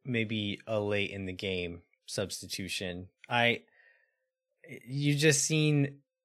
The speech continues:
him be inconsistent through the span of his career, and I'm wondering if maybe Wolf doesn't entirely trust him to,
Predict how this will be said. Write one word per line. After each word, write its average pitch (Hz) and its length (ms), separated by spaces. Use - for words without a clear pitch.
him 143 280
be 139 240
inconsistent 131 920
through 135 120
the 123 80
span 123 340
of 117 80
his 127 140
career, 131 800
and 123 120
I'm 113 200
wondering 123 500
if 113 140
maybe 120 260
Wolf 110 460
doesn't 110 400
entirely 117 840
trust - 460
him 110 240
to, 104 480